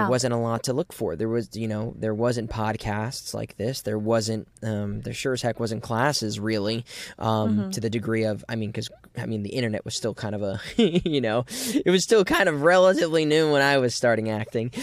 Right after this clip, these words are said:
Speaker 2: Uh, so there wasn't, like, a lot of people who had their own websites up there and, and, and you could find,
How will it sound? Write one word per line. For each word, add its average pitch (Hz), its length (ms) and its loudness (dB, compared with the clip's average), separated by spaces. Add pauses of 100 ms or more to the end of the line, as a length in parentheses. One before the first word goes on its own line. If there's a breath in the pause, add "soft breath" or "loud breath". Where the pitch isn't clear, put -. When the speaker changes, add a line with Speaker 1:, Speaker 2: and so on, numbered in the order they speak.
(180 loud breath)
Speaker 2:
Uh, 117 400 4
so 156 160 4
there 147 100 8
wasn't, 175 320 6
like, 156 160 4
a 147 60 6
lot 139 200 4
of 135 120 0
people 139 300 2
who 131 100 2
had 127 180 4
their 123 140 2
own 123 140 0
websites 123 440 2
up 110 160 0
there 113 240 4
and, 110 160 2
and, 107 200 -4
and 107 220 -6
you 107 120 -6
could 107 180 -6
find, 110 640 -2